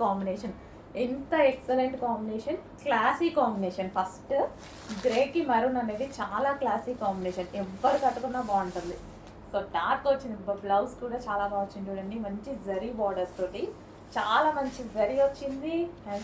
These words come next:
శారీ చాలా సాఫ్ట్గా వచ్చింది, ఫుల్ సాఫ్ట్ వచ్చింది, సాఫ్ట్ సిల్క్. లైక్, మనకు ముగ్ధా సిల్క్ అని మనం చాలా సేల్ చేసాం కదా,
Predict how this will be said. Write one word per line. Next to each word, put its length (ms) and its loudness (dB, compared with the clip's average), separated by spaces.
శారీ 320 0
చాలా 200 -2
సాఫ్ట్గా 560 -2
వచ్చింది, 280 -6
ఫుల్ 240 6
సాఫ్ట్ 320 0
వచ్చింది, 380 -4
సాఫ్ట్ 420 2
సిల్క్. 340 4
లైక్, 220 2
మనకు 240 -4
ముగ్ధా 320 4
సిల్క్ 220 -2
అని 200 -6
మనం 160 -4
చాలా 380 2
సేల్ 240 4
చేసాం 320 0
కదా, 140 -2